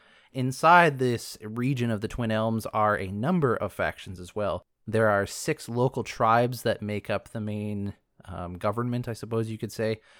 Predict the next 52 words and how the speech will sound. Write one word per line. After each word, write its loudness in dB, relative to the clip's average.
in -2
Twin -4
Elms. 0
And -6
then -4
there's -2
a -2
couple 2
of 4
druidic 2
orders 4
that 2
I 4
wanna 0
bring -2
your -2
attention -10
to -8
that -6
you're -8
gonna -6
wanna -6
hear -6
about. -6
Um, -4
that's 0
probably 4
all 4
I'll 2
get -2
through -4
today. 0
And -4
then -2
in -6
the -6
next -2
episode, 0
I 0
hope -2
to -6
get -2
through -6
all -2
of -2
the -4
extra 0
factions 0
that -2
we -4
read 0
about 0